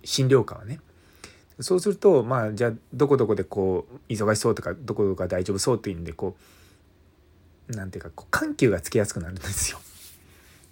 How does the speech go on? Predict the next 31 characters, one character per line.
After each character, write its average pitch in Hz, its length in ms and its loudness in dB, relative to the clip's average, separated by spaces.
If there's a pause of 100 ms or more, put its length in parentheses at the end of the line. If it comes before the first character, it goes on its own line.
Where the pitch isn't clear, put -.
(140)
あ 117 160 -16
の、 73 220 -14 (100)
年 - 280 -16
取 302 140 -4
っ 294 40 -10
て 185 100 2
く 131 80 4
る 110 60 -4
と 101 80 -2
っ - 20 -2
て 101 140 -10
言 101 100 -2
い - 20 -6
方 107 60 -4
変 117 140 -2
な 107 80 -4
ん 101 80 -8
で 92 60 -10
す - 100 -14
け 92 80 -10
ど 92 40 -8
も、 95 180 -10
こ 95 280 -6
う、 - 1600 -20
詰 240 340 0
め 269 40 -2
込 277 120 -2
め 277 140 6
な 220 160 2
い 113 40 0
ん 107 280 -6